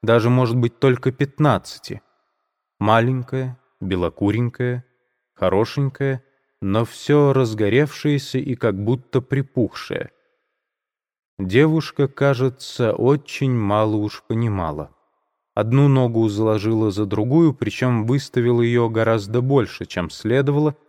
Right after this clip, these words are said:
и по всем признакам очень плохо сознавала, что она на улице. Раскольников не сел и уйти не хотел,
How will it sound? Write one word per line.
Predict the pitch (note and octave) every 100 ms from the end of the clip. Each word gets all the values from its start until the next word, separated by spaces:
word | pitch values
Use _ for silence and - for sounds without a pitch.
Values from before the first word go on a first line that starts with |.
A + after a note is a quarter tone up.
| _ -
и | G2+ F#2+
по | - F#2+
всем | - A#2+ G#2+
признакам | - B2+ B2 C#3 C3+ C3 A#2+
очень | C#3 C#3 - C#3+
плохо | C#3 C#3+ B2 G2 - F2
сознавала, | - E2+ F2+ E2 F#2 A#2+ C#3
что | - - F2
она | E2+
на | F2+ F2+
улице. | E2 D2+ - - - _ _ _ _ _ _ _ _ _ _ _ _ _ _ _ _ _ _ _ _ _ _
Раскольников | - G#2 - D#3 F3+ F3+ F3+ -
не | E3
сел | D3+ - F#2+ E2+ D#2+ _ _ _ _ -
и | A2+
уйти | D#3+ F#3 - A2
не | G2+ G2
хотел, | - G#2 C3 C3+